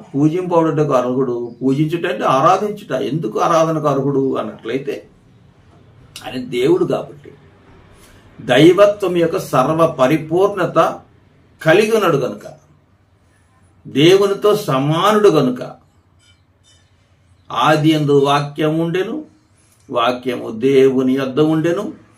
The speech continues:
వాక్యము దేవుడై ఉండెను." ఆ వాక్యమే శరీరధారిగా యేసుక్రీస్తుగా లోకానికి వచ్చాడు.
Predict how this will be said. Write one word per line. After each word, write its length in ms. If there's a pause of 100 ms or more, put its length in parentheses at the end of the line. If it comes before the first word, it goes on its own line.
(260)
వాక్యము 640
దేవుడై 720
ఉండెను." 380 (1300)
ఆ 400
వాక్యమే 840
శరీరధారిగా 1400 (800)
యేసుక్రీస్తుగా 1000
లోకానికి 500
వచ్చాడు. 300